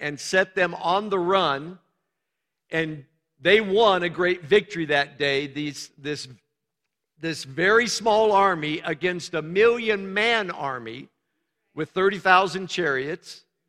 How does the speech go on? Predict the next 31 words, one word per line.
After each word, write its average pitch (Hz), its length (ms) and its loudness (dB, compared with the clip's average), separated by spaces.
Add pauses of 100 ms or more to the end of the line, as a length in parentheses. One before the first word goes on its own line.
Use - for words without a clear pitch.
(640)
and 170 540 2 (480)
routed 185 600 4
them 156 300 2
and 160 220 -4
took 196 180 -2
off 190 260 4
all 226 380 4
of 220 60 0
the 220 80 0
plunder 190 540 -2
and 160 120 -6
were 160 140 0
on 190 240 2
their 180 200 -2
way 165 260 -2
home. 143 480 -8 (720)
And 156 260 -6 (140)
this 202 220 0
is 214 120 -8
where 202 180 4
I 185 120 6
want 180 220 -2
to 170 40 -6
pick 180 300 -4
up. 135 280 0
I 147 100 -6
want 170 160 -4
to 165 60 -6
pick 190 300 -4
up 151 240 -2
here 156 540 -2